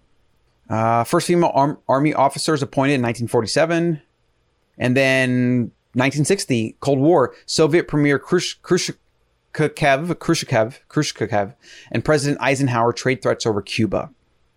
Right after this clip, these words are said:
Most people don't realize how close we were to complete annihilation. There was a Russian submarine officer that actually got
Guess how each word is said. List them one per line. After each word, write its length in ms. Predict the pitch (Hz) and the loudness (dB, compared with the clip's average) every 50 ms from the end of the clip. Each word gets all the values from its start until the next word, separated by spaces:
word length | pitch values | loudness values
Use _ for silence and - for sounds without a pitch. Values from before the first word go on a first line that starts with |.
| _ _ _ _ - | _ _ _ _ -2
Most 180 | 120 147 143 | 0 0 2
people 140 | - 165 156 | 4 2 2
don't 80 | 143 135 | 4 4
realize 240 | 131 135 123 117 - | 2 2 2 2 0
how 100 | 131 127 | 0 0
close 240 | - 135 123 - | 0 -2 -4 -2
we 60 | - 117 | -2 -2
were 200 | 107 113 123 120 | 0 2 0 0
to 220 | - - 120 107 95 | 0 -2 -4 -4 -4
complete 460 | - - 113 - - - 135 123 - - | -6 -10 -14 -10 -4 -2 -2 -2 -2 -2
annihilation. 680 | 117 120 117 113 113 110 107 107 - - - - - - _ _ _ _ _ | -4 -2 -2 0 0 0 0 0 0 -4 -6 -10 -12 -16 _ _ _ _ _
There 120 | - 117 | -2 0
was 140 | 120 123 107 | 0 0 0
a 40 | 120 | 0
Russian 280 | 120 131 127 - 127 123 | 0 0 0 -2 -4 -4
submarine 380 | - - 123 117 120 123 123 | -4 -2 -2 -2 -2 -2 0
officer 460 | 123 123 117 - - - 117 107 - - - - - _ | 0 -2 -2 -4 -4 -4 -4 -4 -6 -10 -16 -20 -10 _
that 140 | - - - | -4 -4 -2
actually 400 | - 139 156 - - - 175 156 | -2 -4 -4 -2 0 0 0 2
got 380 | 117 - 135 135 135 135 - | 2 2 0 0 0 -2 -4